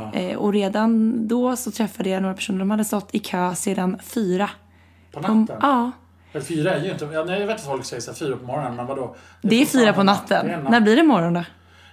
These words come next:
Speaker 1: Jag menar, alltså, om man går och läggs tolv och går upp åtta så är fyra mitt i natten,
Speaker 2: Ja, det är
Speaker 1: liksom.
Speaker 2: det ju. Men de hade i alla fall va-, stått längst fram vid grindarna utanför Solidens
Speaker 1: Ja.
Speaker 2: slott sedan klockan fyra.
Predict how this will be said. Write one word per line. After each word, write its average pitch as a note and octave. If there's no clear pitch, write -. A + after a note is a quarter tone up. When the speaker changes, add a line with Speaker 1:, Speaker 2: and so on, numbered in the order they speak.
Speaker 1:
Jag E3+
menar, F3+
alltså, F#3
om F#3
man E3
går D#3+
och D#3
läggs G3+
tolv C3+
och B2+
går C3
upp B2
åtta D#3
så D3
är B2+
fyra A#2+
mitt A#2
i -
natten, -
Speaker 2:
Ja, G3
det G#3+
är F3+
Speaker 1:
liksom. F3+
Speaker 2:
det -
ju. F#3
Men B3+
de D4
hade B3
i -
alla G#3
fall G3
va-, G#3
stått C4+
längst G#3
fram F#3+
vid F3+
grindarna F#3
utanför F3
Solidens E3+
Speaker 1:
Ja. -
Speaker 2:
slott G#3
sedan G3
klockan F3+
fyra. F3+